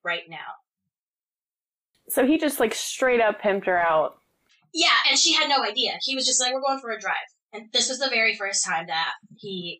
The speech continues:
Speaker 1: uh, he prostituted her. With, and it was with five guys.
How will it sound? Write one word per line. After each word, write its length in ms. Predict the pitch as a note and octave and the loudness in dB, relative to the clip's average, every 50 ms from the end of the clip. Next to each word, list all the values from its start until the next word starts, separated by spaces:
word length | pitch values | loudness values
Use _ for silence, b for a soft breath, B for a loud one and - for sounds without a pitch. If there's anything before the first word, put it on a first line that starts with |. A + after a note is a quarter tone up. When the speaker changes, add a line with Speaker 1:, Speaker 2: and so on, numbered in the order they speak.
| - | -4
Speaker 1:
uh, 200 | - - G5+ - - - - _ _ _ _ _ _ _ _ _ | -2 0 0 0 -2 -4 -10 _ _ _ _ _ _ _ _ _
he 200 | G#3 G3 - - - - | -10 -10 -10 -12 -10 -6
prostituted 600 | - F3+ - - - - - - D#3+ - - - | -4 -2 -2 -2 -2 -2 -2 -4 -4 -6 -8 -16
her. 160 | - - - - _ _ _ _ _ _ _ _ _ _ - | -18 -18 -20 -20 _ _ _ _ _ _ _ _ _ _ -6
With, 260 | A3 A3 A3 - - _ - | -6 -6 -6 -8 -10 _ -4
and 140 | A3+ A#3 | -2 0
it 80 | A#3+ A3+ | 0 0
was 140 | A3 A3 A3 | -2 -2 -4
with 120 | G#3+ - | -6 -6
five 220 | - G3+ F#3+ F#3 - | -4 -4 -4 -4 -6
guys. 320 | - - - - - - | -8 -10 -10 -10 -12 -14